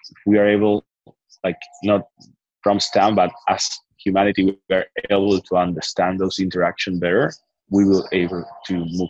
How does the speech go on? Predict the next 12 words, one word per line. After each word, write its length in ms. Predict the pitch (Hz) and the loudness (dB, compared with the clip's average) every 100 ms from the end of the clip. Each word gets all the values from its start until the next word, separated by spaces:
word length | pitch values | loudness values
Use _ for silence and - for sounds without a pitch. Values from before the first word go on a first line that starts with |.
| - | -2
faster, 460 | 90 - - 90 - _ _ _ _ _ - | -4 -2 -4 -4 -6 _ _ _ _ _ -10
uh, 200 | 87 85 - | -8 -8 -10
in 180 | 90 90 | -10 -4
the 100 | 87 | -2
way 200 | 90 87 | 0 0
of 140 | 85 - _ | -4 -10 _
using 320 | 98 92 - 87 | -2 0 0 0
biology 480 | 87 92 - 92 | 2 2 0 -2
as 100 | 87 | 0
a 140 | 92 85 - - | 0 -2 -6 -6
reliable 560 | 90 90 90 90 90 82 | -2 2 2 0 -2 -4
technology, 640 | 80 87 85 80 - - | -6 -4 -4 -4 -10 -14